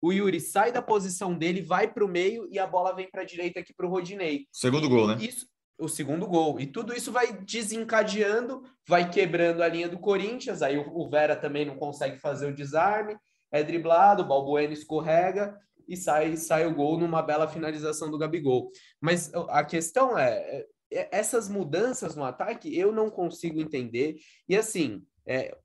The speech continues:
Speaker 1: entendo, por um lado, a opção do Vitor, mas eu não concordo. Eu posso entender o que ele pensa, que o Roger Guedes não combate tanto, que ele ia ficar fragilizado,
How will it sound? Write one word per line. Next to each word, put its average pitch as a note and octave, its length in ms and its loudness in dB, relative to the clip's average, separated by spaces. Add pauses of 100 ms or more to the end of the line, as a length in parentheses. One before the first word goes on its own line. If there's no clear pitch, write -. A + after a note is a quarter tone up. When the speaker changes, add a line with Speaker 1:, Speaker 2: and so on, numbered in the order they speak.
Speaker 1:
entendo, D#3+ 1200 0
por D#3 140 2
um D3+ 160 2
lado, B2+ 320 2
a - 20 6
opção E3 400 -2
do C3+ 100 -4
Vitor, D3 540 -6 (460)
mas D3+ 300 2
eu E3 80 2
não E3+ 140 2
concordo. D#3+ 500 2
Eu A2 80 -4
posso C#3+ 280 -2
entender F3+ 360 2
o F#3 60 4
que F#3 100 -4
ele A3+ 120 -4
pensa, C#3+ 440 -2
que - 100 -10
o B2 60 0
Roger B2+ 260 -2
Guedes C3 260 -2
não C3+ 100 -2
combate C3+ 440 -2
tanto, E3+ 480 2
que D3 120 -4
ele C3 120 -2
ia C3+ 120 2
ficar C3 320 -4
fragilizado, C3 920 2